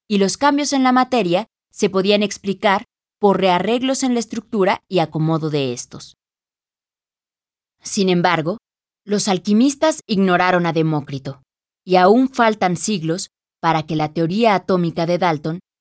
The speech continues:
se dé a conocer en mil ochocientos diez. En base a esta nueva forma de pensar, en mil seiscientos diecisiete, el italiano Angelus Sala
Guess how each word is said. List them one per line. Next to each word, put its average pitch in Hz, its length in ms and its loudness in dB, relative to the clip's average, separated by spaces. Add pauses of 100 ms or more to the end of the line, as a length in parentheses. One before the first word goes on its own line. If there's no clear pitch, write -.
(120)
se 202 240 -2
dé 208 100 4
a 226 80 2
conocer 208 460 0
en 180 140 0
mil 170 160 0
ochocientos 151 600 -4
diez. 123 340 -12 (2000)
En 220 140 4
base 269 280 2
a - 20 4
esta 277 200 0
nueva 240 240 4
forma 202 340 0
de 175 120 0
pensar, 160 500 -4 (560)
en 185 200 4
mil 233 180 4
seiscientos 208 540 -2
diecisiete, 196 680 -4 (400)
el 185 140 0
italiano 214 640 2 (340)
Angelus 240 640 2
Sala 165 440 -4